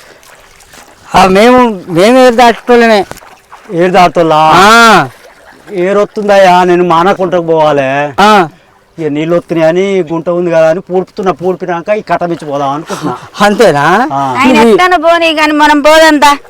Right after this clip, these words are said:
Speaker 1: కాదే, ఎంతగానో ఊపుతాడే. ఇది ఆగితే ఆగేది. ఎవరు వచ్చే వచ్చింది అంతా ఇసుకంతా కొట్టుకోపోతుంది. అది ఎట్లా, ఎట్లా పోతాడు ఈయన?
Speaker 3: ఎత్తన పోనీ కానీ రా, మనం పోదాం.
Speaker 1: ఏ, కొంచెం ఆగే,
Speaker 2: నన్ను,
Speaker 1: దాటిద్దాం.
Speaker 2: నన్ను ఇది దాటిరయ్యా, మీకు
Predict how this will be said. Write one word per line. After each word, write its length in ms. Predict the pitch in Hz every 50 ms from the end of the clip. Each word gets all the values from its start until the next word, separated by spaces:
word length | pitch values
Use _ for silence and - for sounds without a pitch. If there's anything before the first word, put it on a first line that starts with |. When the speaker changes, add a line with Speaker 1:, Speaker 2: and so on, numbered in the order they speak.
| - -
Speaker 1:
కాదే, 480 | - 170 160 175 208 214 202 208 220 208 190
ఎంతగానో 440 | 196 190 233 226 247 269 269 277 277
ఊపుతాడే. 760 | 262 269 254 - - 277 262 233 196 185 185 202 226 233 - _
ఇది 160 | 202 202 202 226
ఆగితే 300 | 202 208 233 254 254 254
ఆగేది. 480 | 240 247 262 262 269 277 277 285 294 311 320 - _ _ _ _ _ _ -
ఎవరు 220 | 190 220 254 285 285 269
వచ్చే 260 | 269 254 - 277 269
వచ్చింది 360 | 262 269 240 254 294 277 277
అంతా 520 | 285 277 269 269 233 311 320 311 302 294 277
ఇసుకంతా 380 | 254 - - 294 285 285 330
కొట్టుకోపోతుంది. 800 | 339 330 311 - 320 302 277 294 262 262 262 247 254 247 233 226 - _ - - - - -
అది 220 | 165 196 226 240 233
ఎట్లా, 160 | 202 240 254
ఎట్లా 220 | 240 208 190 254
పోతాడు 280 | 262 277 277 302 254 214
ఈయన? 380 | 196 190 190 185 196 233 277 294 - _ _ _ _ _ _ _ - 262
Speaker 3:
ఎత్తన 360 | - - 320 359 349 339 339
పోనీ 300 | 277 311 311 302 302 285
కానీ 180 | 285 285 277
రా, 180 | 277 302 311 -
మనం 240 | 381 339 339 330 302
పోదాం. 400 | 277 311 311 311 311 294 285 277 - -
Speaker 1:
ఏ, 120 | 208 240
కొంచెం 320 | - 220 196 175 190 196 170
ఆగే, 480 | 123 113 120 139 165 190 175 147 165
Speaker 2:
నన్ను, 80 | 165 147
Speaker 1:
దాటిద్దాం. 600 | 165 151 170 180 233 208 160 - 170 170 175 208 214 208
Speaker 2:
నన్ను 280 | 170 151 147 143 143 147
ఇది 160 | 147 147 147
దాటిరయ్యా, 720 | 131 123 143 139 151 170 - 185 185 160 156 143 143 139 135
మీకు 200 | 127 143 135